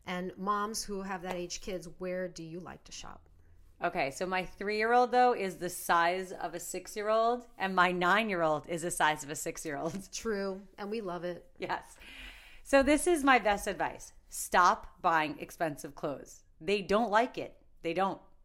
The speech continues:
Speaker 2: They really don't, unless it's from Disney.
Speaker 1: That's true. I remember, like, one day Raina was just trying to get her kid dressed for school, and she's like, "He won't get out of his costume pajamas." I'm like, "Leave him."
Speaker 2: Right, so buy more costume pajamas. But I think the best bang for everyone's buck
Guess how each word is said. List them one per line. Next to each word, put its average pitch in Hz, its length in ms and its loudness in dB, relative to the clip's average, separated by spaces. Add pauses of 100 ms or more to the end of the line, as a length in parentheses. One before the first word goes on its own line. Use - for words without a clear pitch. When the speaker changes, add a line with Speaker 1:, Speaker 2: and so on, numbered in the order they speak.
(160)
Speaker 2:
They 196 120 2
really 180 300 2
don't, 156 240 0 (180)
unless 220 320 4
it's 240 100 -2
from 214 200 0
Disney. 147 360 -6 (760)
Speaker 1:
That's - 260 -10
true. 185 360 -2 (180)
I 185 100 -6
remember, 208 440 -6
like, 185 240 -6
one 202 200 -6
day 202 160 -6
Raina 190 280 -6
was 170 240 -6
just - 280 -10
trying 196 180 -6
to 190 80 -6
get 185 140 -6
her 180 80 -4
kid 180 200 -12
dressed 180 260 -6
for 170 100 -14
school, 190 320 -8
and 170 100 -10
she's 175 120 -12
like, 170 120 -12
"He - 80 -14
won't 180 240 -4
get 175 140 -10
out 175 160 -6
of 165 100 -12
his 170 180 -10
costume 165 460 -8
pajamas." 160 480 -10
I'm 151 100 -14
like, 143 140 -18 (240)
"Leave 190 200 -12
him." 175 180 -14 (420)
Speaker 2:
Right, 226 280 6
so 170 140 0
buy 160 260 4
more 208 180 0
costume 226 320 0
pajamas. 269 440 0
But 180 160 -4
I 196 200 6
think 269 260 0
the 233 60 -2
best 175 420 0
bang 170 260 -2
for 156 320 -4
everyone's 165 400 -2
buck 156 240 0